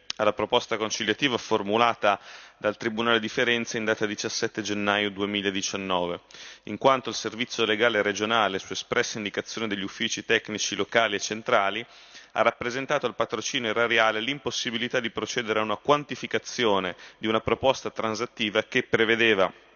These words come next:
che prevede un'ulteriore spesa a carico del Ministero, avendo parte convenuta già corrisposto a parte ricorrente sulla base di conteggi effettuati un importo superiore a quanto realmente spettante.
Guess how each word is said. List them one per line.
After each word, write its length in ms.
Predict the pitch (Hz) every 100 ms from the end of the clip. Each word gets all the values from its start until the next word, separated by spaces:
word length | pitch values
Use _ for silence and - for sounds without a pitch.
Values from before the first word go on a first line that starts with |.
| _ _ _ _ -
che 120 | 131
prevede 380 | - 117 127 107
un'ulteriore 600 | 107 107 - 120 120 110
spesa 380 | - - 120 107
a 20 |
carico 320 | 117 107 107
del 140 | 104
Ministero, 720 | 101 101 98 - 98 90 87 - - - -
avendo 320 | - 110 131 131
parte 360 | 143 139 -
convenuta 480 | 120 120 127 156 131
già 140 | 110
corrisposto 640 | 127 120 113 - 135 123 -
a 40 |
parte 360 | - 120 - 113
ricorrente 640 | 107 120 117 117 98 92
sulla 240 | 98 95 101
base 260 | 117 110
di 80 | 104
conteggi 460 | - 107 120 123 101
effettuati 720 | - 110 135 120 92 - 117 - - -
un 120 | 120
importo 400 | 131 - 147 -
superiore 540 | - 127 139 143 151
a 20 | 127
quanto 300 | 127 123 120
realmente 480 | 117 117 131 123
spettante. 840 | 120 - 110 - 92 87 87 87